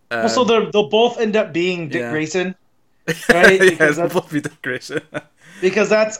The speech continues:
Speaker 1: I, that's one of my favorite things about Grayson is how much he admires, like, like, Bruce is his dad or big brother, however their relationship is.
Speaker 2: Yeah.
Speaker 1: Like, he's the authority figure, but Superman's kinda the hero worship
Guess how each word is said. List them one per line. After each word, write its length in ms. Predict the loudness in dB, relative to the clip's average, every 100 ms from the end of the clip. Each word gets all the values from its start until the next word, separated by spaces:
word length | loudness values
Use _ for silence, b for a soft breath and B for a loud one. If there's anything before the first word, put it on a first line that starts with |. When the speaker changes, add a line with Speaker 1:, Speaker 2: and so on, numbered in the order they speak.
| 0
Speaker 1:
I, 280 | 2 2 2
that's 260 | -6 -4
one 100 | -2
of 40 | -2
my 60 | -4
favorite 400 | -4 -2 0 -2
things 200 | -8 -6
about 200 | -4 -4
Grayson 440 | -4 -6 -6 -8 -8
is 120 | -8
how 140 | -2 -2
much 200 | -2 -4
he 120 | -2
admires, 680 | -2 -2 0 2 2 0 -6 B B B
like, 380 | 0 0 -6 _ _ -6
like, 300 | -6 -6 -8
Bruce 220 | -2 0 0
is 100 | -4
his 160 | -6
dad 380 | 0 0 0 -2
or 80 | -4
big 260 | -4 -8 -2
brother, 380 | -2 0 -2
however 640 | 0 2 2 2 -2 -4 -10 -10
their 100 | -4
relationship 440 | -2 -2 -6 -4
is. 340 | 0 0 0 -6
Speaker 2:
Yeah. 240 | -8 -8 -16 _
Speaker 1:
Like, 100 | -10
he's 200 | -4 -2
the 100 | 0
authority 340 | 0 0 -2 -2
figure, 520 | -2 0 0 -2 -6 b b b -10
but 100 | -6
Superman's 500 | -2 0 2 2 0
kinda 500 | -2 -4 -2 -2 -2
the 400 | -4 -10 -8 -10
hero 360 | -8 -4 -2 -2
worship 460 | -2 -2 -2 -2